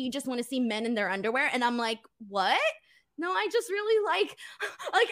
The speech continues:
I didn't, I didn't know." And then people were like, "Oh, so you're a lesbian." And I'm like, "Oh, <laughs> what? I have no idea what's happening," <laughs> you know? And so that's what it's like growing up a female wrestling fan. And that's the, just, that's just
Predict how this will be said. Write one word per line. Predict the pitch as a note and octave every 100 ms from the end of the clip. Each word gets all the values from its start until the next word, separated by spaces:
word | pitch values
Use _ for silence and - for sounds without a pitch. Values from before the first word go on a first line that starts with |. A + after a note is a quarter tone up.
| F4+
I |
didn't, | A4+ A#4+ -
I |
didn't | A4 B4+ A4+
know." | G#4 B4+ C#5
And | E4
then | D#4+
people | F#4 F4+
were | E4+
like, | D#4+ F4+
"Oh, | F4+
so | F4+ E4+
you're | C4 C4
a |
lesbian." | A#3 A3+ G3+ F3 E3 G#2
And | A#3+
I'm | D4+
like, | F4+ F4
"Oh, | F#4 F#4
<laughs> | -
what? | G#4 A4+ - - -
I | F#4+ - - A#4 A#4+
have |
no | F#4 A#4+ A4
idea | A4+ A#4+ D5 G#4
what's | A4+ - B4+
happening," | C5+ C5+ F#4 F4+ - - -
<laughs> | -
you | F4+
know? | F#4 A4+ -
And | F#4+
so | - G4+ B3+
that's | D4+ G4+ -
what | A#4
it's | A4+ - G#4+ G4
like | C4 - _ -
growing | G#3+ D#4 E4+ G4 F#4+
up | F#4+ C4+ -
a | C#4+
female | - F4 E4+ C#4+ C#4
wrestling | B3+ B3 - B3 A#3+
fan. | C#4+ A#3+ F3 F3
And | D4
that's | D4+ F4+
the, | F4+ E4
just, | D#4 -
that's | F#4+ -
just | - G4+